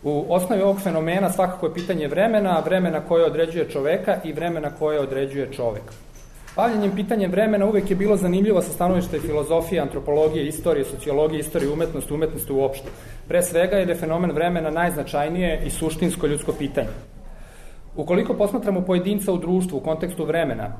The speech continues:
često su razmatrani fenomeni vezani za linearno kružno vreme kao vreme individue i vreme vrste,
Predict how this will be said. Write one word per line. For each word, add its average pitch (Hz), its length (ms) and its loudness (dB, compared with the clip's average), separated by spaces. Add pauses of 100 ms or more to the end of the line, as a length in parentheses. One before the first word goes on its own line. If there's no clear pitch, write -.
(100)
često 190 260 2
su 170 120 -2
razmatrani 170 440 0
fenomeni 156 500 -2
vezani 151 360 2
za 139 120 -2
linearno 139 560 0
kružno 151 300 -4
vreme 151 360 0
kao 151 160 4
vreme 147 300 0
individue 139 500 -2
i - 20 -2
vreme 135 320 -2
vrste, 147 640 -2